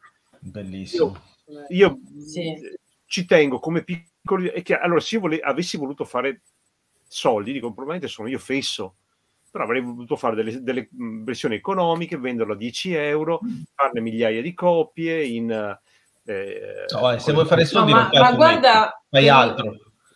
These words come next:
Speaker 3: che per come è la rifinitura di tutto, non è caro l'albo, non è per
Speaker 2: Eh,
Speaker 3: niente, ecco,
Speaker 2: noi abbiamo
Speaker 3: perché
Speaker 2: pensato
Speaker 3: ci sono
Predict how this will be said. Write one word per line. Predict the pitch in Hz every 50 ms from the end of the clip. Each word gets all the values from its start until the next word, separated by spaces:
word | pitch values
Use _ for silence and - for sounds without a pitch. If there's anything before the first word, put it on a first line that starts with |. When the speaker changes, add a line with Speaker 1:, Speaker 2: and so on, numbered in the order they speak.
| - -
Speaker 3:
che | - 233 220 -
per | 254 254 247 -
come | - 302 311 311 294 269 247
è | 247
la | 240 233
rifinitura | 233 240 247 - - 254 247 240 247 - - 240 247 262 240 233
di | 214 202 214 -
tutto, | - 247 - - - 247 220 202 185
non | 214 220 233 240 254
è | 247 240 240 -
caro | - 196 165 151 151 156 156 156 156
l'albo, | 160 151 143 143 147 151 151 151 - 151 151 151 _ -
non | 170 185 185 185 190
è | 190 185 185 -
per | - 185 175
Speaker 2:
Eh, | 196
Speaker 3:
niente, | 180 180 175 175 170 - - 180 170 165 165 160 -
ecco, | - 160 147 - _ - 165
Speaker 2:
noi | 151 196
abbiamo | 233 190 180 160 -
Speaker 3:
perché | 180 180 175 170 170
Speaker 2:
pensato | 175 180 -
Speaker 3:
ci | - - 208
sono | - 226 220 214 214 208 214 -